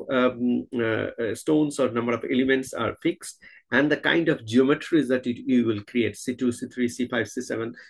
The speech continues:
whatever it is, uh, you have to compose using only thirty-five. Thirty-five represents thirty-five cosmic rhythms that is,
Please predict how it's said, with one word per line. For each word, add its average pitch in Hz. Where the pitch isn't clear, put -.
whatever 117
it 123
is, -
uh, 104
you 139
have -
to 175
compose 143
using 160
only 151
thirty-five. -
Thirty-five 196
represents 139
thirty-five 143
cosmic 170
rhythms -
that 131
is, 143